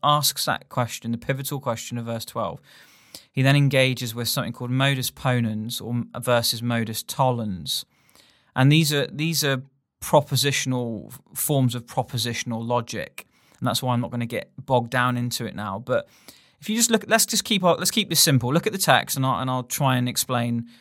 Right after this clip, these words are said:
at least my understanding of it. F-, the, verses thirteen through to nineteen, Paul assumes, in a sense, hypothetically, that the argument against the resurrection was true.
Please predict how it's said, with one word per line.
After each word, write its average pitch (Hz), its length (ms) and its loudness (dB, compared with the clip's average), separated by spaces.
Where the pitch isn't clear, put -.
at - 80 -6
least 127 240 0
my 131 200 6
understanding 117 540 -2
of 107 120 -10
it. 104 180 -6
F-, - 320 -4
the, 151 220 -2
verses 180 540 4
thirteen 165 500 2
through 139 260 -2
to 139 120 -2
nineteen, 113 760 0
Paul 170 300 4
assumes, 123 760 6
in 143 160 -2
a 135 60 2
sense, 120 520 -2
hypothetically, 120 1080 2
that 131 440 6
the 131 360 -2
argument 139 460 4
against 139 480 2
the 131 80 -4
resurrection 120 720 -2
was 113 180 -2
true. 104 440 -4